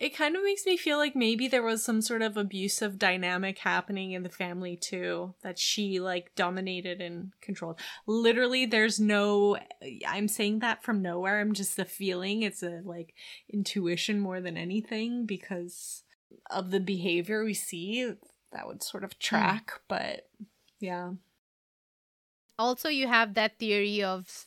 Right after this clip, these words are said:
Speaker 2: what is that called? Sunken costs. Like, you've lived your
Speaker 1: Oh.
Speaker 2: whole life with this woman. At this point, you
Speaker 1: Yeah.
Speaker 2: can't just fight it. You can't just say, "Oh, wait a minute. The last forty years, you've been crazy."
Speaker 1: Yeah.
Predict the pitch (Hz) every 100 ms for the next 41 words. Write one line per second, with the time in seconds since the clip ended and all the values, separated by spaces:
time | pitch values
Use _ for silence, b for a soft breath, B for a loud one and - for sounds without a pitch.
0 | - 196 196 185 - 196 202 180 - -
1 | 190 185 196 190 - 175 240 - - -
2 | - 175 170 202 202 185 214 208 202 190
3 | 175 175 185 165 180 202 - 190 202 196
4 | 196 202 247 349 415 214 - 196 240 -
5 | 285 294 185 180 180 226 214 - 220 -
6 | - _ 196 202 202 175 196 - 208 196
7 | 196 - 190 175 190 208 190 214 302 254
8 | 269 277 240 - B B B 226 226 254
9 | 330 - 269 285 269 269 240 240 226 240
10 | 226 - 247 240 202 214 190 185